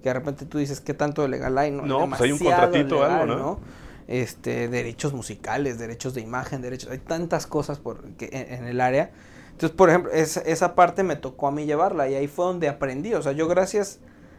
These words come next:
Speaker 1: a, a, a que apliqué a este puesto y a que me dieron la oportunidad en este puesto de Project Manager, yo entendí cómo se hacía un show de televisión. Porque yo en-, lo, tuve la oportunidad de tocar muchas de las áreas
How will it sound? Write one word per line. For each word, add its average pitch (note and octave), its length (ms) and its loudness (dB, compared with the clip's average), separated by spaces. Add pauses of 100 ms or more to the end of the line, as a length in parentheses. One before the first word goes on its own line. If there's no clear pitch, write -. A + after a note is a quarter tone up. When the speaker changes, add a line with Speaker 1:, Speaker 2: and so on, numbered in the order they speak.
(440)
Speaker 1:
a, C3+ 720 0
a, B2+ 80 -2
a B2 80 -4
que C#3 100 -2
apliqué C#3 440 0
a - 20 8
este F3 220 0
puesto F3 500 4
y C#3+ 40 6
a C3+ 120 2
que C3 100 -6
me B2 200 -4
dieron D3+ 300 2
la E3 80 6
oportunidad B2+ 500 -2
en D#3+ 80 0
este D3+ 160 -4
puesto D3+ 280 -4
de - 60 -6
Project C#3+ 240 0
Manager, D3 420 -2
yo D#3+ 120 2
entendí E3+ 640 -2 (260)
cómo C#3+ 300 2
se B2+ 80 -4
hacía B2+ 200 -2
un B2 80 -4
show A#2+ 160 -4
de A#2 80 -6
televisión. A2 600 -10 (640)
Porque A#2 220 -8
yo B2+ 60 -2
en-, C#3 200 -4
lo, D3+ 220 2
tuve D#3 260 6
la F3+ 60 8
oportunidad C3 500 0
de D#3 100 6
tocar C#3+ 540 2
muchas E3+ 440 4
de F3+ 80 6
las D#3 220 4
áreas E3+ 520 4